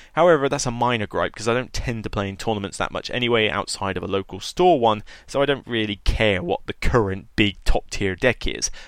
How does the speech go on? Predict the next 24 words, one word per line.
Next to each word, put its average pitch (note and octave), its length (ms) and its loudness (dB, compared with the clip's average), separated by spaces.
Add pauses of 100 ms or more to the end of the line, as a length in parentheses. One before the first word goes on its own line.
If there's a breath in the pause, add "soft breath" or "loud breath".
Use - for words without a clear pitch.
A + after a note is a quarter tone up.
I F3 60 2
like D#3 180 0
to A2+ 80 -16
just A2 160 -8
create G#2 280 -2
something F#2+ 380 -6
fun. F2 400 -2 (420 loud breath)
And G#2 100 -6
when A2 140 -2
you A2 80 -8
do A3 200 -2
that, C#3+ 240 2 (220 loud breath)
Android D3 380 -2
Netrunner A2 460 -4
is G#2+ 120 -6
still G#2 320 0
one G2+ 140 -2
of G2 60 -4
the G2+ 80 0
best G#2 200 0
two-player E3 400 0
games G#2+ 340 -2
out G2+ 200 -2
there. - 240 -8